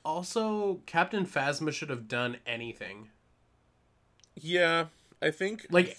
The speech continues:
Speaker 1: like, any, anything at all. Like, anything would have been nice. <laughs>
Speaker 2: That being
Speaker 1: Like
Speaker 2: said,
Speaker 1: a
Speaker 2: Boba
Speaker 1: single,
Speaker 2: Fett should have
Speaker 1: like a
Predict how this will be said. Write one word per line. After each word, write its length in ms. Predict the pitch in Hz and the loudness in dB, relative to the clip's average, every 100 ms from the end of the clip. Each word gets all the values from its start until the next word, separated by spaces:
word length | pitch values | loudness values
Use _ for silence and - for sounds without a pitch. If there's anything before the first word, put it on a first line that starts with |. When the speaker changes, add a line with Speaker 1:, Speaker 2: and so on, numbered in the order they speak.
| - | -2
Speaker 1:
like, 240 | 160 160 147 | 2 2 4
any, 400 | 160 175 175 175 | 6 8 8 6
anything 460 | 160 165 156 151 | 2 2 2 -2
at 100 | 131 | 0
all. 440 | 117 113 90 120 - - | -2 -2 -4 -10 -16 -2
Like, 240 | 147 147 | 0 0
anything 1700 | 170 175 190 190 180 170 156 _ _ - - - - 160 135 113 98 104 - | 4 4 6 4 4 2 -2 _ _ -18 -16 -4 4 6 4 0 -10 -18 -8
would 160 | 131 | -4
have 120 | 135 123 | -2 -2
been 200 | 123 123 | -4 -2
nice. 500 | 123 113 123 - - - - | -2 -2 -4 -4 -6 4 4
<laughs> 160 | 392 | 8
Speaker 2:
That 160 | 415 202 | 8 10
being 120 | 240 | 10
Speaker 1:
Like 100 | 196 | 10
Speaker 2:
said, 80 | 190 | 8
Speaker 1:
a 20 | |
Speaker 2:
Boba 20 | 175 | 4
Speaker 1:
single, 500 | - 202 220 226 226 | 4 6 8 8 8
Speaker 2:
Fett 140 | 175 | 6
should 140 | - - | 2 0
have 80 | |
Speaker 1:
like 100 | |
a 20 | 196 | 4